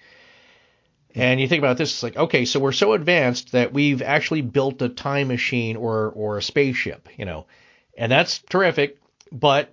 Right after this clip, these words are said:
there are people that believe, uh, there are those that have learned how to astral project and travel and are not bound by time or space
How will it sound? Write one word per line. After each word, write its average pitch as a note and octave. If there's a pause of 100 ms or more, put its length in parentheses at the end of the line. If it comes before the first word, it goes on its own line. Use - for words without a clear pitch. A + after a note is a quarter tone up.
there B2
are B2+
people C#3
that B2+
believe, C3+ (300)
uh, G#2
there B2
are A#2+
those C3
that A#2
have A#2
learned A#2+
how A2+
to A2
astral A2
project G#2
and G2+ (320)
travel G2 (540)
and G2+
are A2
not A#2+
bound G#2
by G2
time G#2
or G2
space -